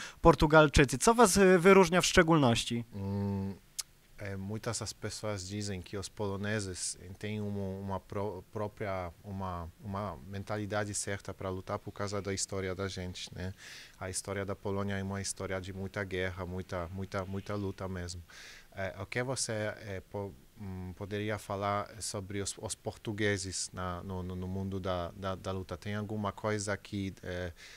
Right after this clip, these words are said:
Speaker 2: faz, que, que, que destaca vocês no, no,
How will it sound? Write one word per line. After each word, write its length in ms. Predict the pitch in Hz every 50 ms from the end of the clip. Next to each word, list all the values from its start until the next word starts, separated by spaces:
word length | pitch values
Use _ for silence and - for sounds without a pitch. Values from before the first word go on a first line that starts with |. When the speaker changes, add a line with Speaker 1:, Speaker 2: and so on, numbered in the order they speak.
| - -
Speaker 2:
faz, 460 | - - 110 104 101 95 98 101 104 - 87 - - - -
que, 240 | - - 104 101 98
que, 220 | - - - 107
que 160 | - - 113
destaca 560 | 101 110 107 - - - 120 120 - - 120
vocês 480 | 104 110 104 - - 120 139 160 156 139
no, 300 | 113 104 101 95 92 90
no, 320 | 92 90 87 87 87 87